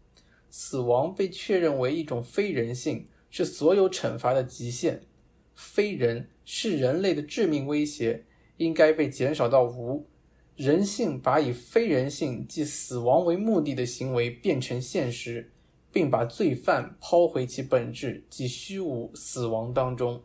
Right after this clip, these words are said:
谁用自己的暴力把自己排除在外，谁就不得不被排除，就好像他自己把自己排除出去。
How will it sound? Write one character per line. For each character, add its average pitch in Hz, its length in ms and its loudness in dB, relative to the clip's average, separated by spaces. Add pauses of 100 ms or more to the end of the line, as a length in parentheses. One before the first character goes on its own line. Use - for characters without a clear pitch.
(1120)
谁 - 300 2
用 214 260 0
自 233 180 -4
己 139 140 -4
的 117 100 -4
暴 135 300 6
力 123 180 -6
把 123 200 0
自 165 240 -4
己 127 120 -8
排 135 300 2
除 - 160 -6
在 156 200 6
外， 147 300 4 (160)
谁 147 300 -2
就 175 180 4
不 202 200 2
得 147 120 4
不 127 140 -4
被 131 180 2
排 117 280 -2
除， 123 360 -8 (280)
就 165 180 2
好 117 180 -2
像 120 240 0
他 147 140 -4
自 147 240 -2
己 120 220 -8
把 127 180 -4
自 151 220 -4
己 113 160 -10
排 117 260 -2
除 120 160 -8
出 120 160 -10
去。 113 340 -10